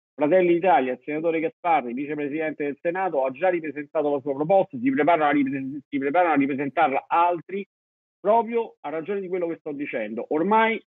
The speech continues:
stiamo, stiamo arrivando in porto. Il Presidente lo ha chiesto, non a caso, a Bari,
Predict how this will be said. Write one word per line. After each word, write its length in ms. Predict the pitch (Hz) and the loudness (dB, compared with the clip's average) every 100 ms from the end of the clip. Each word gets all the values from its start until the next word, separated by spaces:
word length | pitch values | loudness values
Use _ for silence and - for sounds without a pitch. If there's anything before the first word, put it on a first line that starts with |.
| _ | _
stiamo, 380 | - 165 165 - | 0 0 0 -4
stiamo 280 | - 190 175 | 2 2 4
arrivando 540 | 160 175 190 190 180 - | 0 2 2 2 -2 -4
in 180 | 165 | -4
porto. 460 | 151 123 104 104 - | -4 -4 -4 -8 -12
Il 140 | - 131 | -10 -4
Presidente 600 | 156 151 196 208 196 170 | -2 0 2 2 2 0
lo 100 | 151 | 0
ha 80 | 147 | 2
chiesto, 480 | 190 143 - 120 123 | 2 2 0 -14 -10
non 140 | 151 | -4
a 80 | 147 | -4
caso, 340 | - 165 131 - | 0 0 0 -2
a 120 | 131 | -2
Bari, 400 | 135 131 113 | 2 2 2